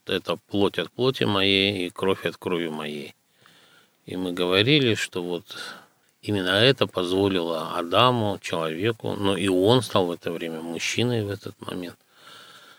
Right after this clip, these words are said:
ощутить любовь личную, личностную к своей жене как к личности. И она,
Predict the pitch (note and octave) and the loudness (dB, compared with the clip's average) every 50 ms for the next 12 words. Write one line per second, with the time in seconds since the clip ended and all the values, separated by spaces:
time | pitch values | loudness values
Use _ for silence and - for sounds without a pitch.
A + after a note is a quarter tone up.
0 | _ _ _ _ _ _ _ - G2+ F#2 F2+ - - - F2+ - - - C3+ C3 | _ _ _ _ _ _ _ -6 -4 -4 -2 -2 -2 -4 -4 -4 0 2 2 4
1 | - - - - - - - - - G2 F2+ E2+ F2 - B2+ A#2+ A2 - - G#2+ | 4 0 -4 -6 -8 -12 -10 -6 -4 -4 -4 -4 2 4 4 4 4 4 2 0
2 | G#2+ G2+ - - - - E2+ D2+ D2+ - - - - G#2 G2+ A2+ A2 - - G#2+ | 0 0 0 -2 -4 -4 -8 -10 -12 -14 -16 -8 -4 -2 0 0 0 0 -2 -2
3 | F2 - - - - D#2 - - - - - _ _ _ _ _ - - - G2 | -4 -4 -6 -6 -6 -8 -10 -10 -12 -14 -18 _ _ _ _ _ -8 -2 2 4
4 | F#2+ F2+ E2 F#2 F#2+ G#2 A#2+ C3 A#2 - G#2 G2 - - G#2 G#2 G2+ - - - | 4 4 4 2 4 4 4 4 4 2 -2 -4 -4 -2 -2 -2 -2 -2 -4 -4
5 | - E2 - - - - - - - - _ _ _ _ _ _ _ _ - - | -6 -6 -8 -8 -8 -8 -10 -12 -12 -14 _ _ _ _ _ _ _ _ -20 -20
6 | - - - - _ - - E2+ E2+ F2 F2 G#2+ B2+ C3 B2 | -20 -20 -20 -14 _ -4 -2 0 0 2 4 4 6 6 4